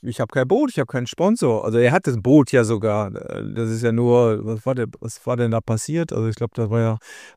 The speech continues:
war doch ein Problem mit dem, mit dem Segel und, und, äh, dass er nicht mal irgendwie hochbekam. Also das Boot ist intakt, aber er hat keinen, dem das bezahlt. Also, äh, da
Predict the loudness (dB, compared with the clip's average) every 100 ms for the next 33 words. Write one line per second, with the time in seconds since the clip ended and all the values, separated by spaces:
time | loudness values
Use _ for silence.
0 | -8 -6 -2 -4 -2 -6 -2 0 2 2
1 | 0 0 0 0 -2 0 -2 0 0 0
2 | -2 -6 -6 -8 -6 -6 -6 -6 -4 -4
3 | -2 -2 -2 -4 -4 -4 -2 -4 -4 -6
4 | -4 -4 -4 -8 -6 -4 -2 4 4 4
5 | -2 -4 -2 -2 -4 -10 -2 0 0 -2
6 | -4 -2 -4 -2 -2 -4 -6 -8 -2 2
7 | 2 2 2 0 -4 -20 -20 _ _ -8
8 | -8 _ _ -8 -8 -8 -2 2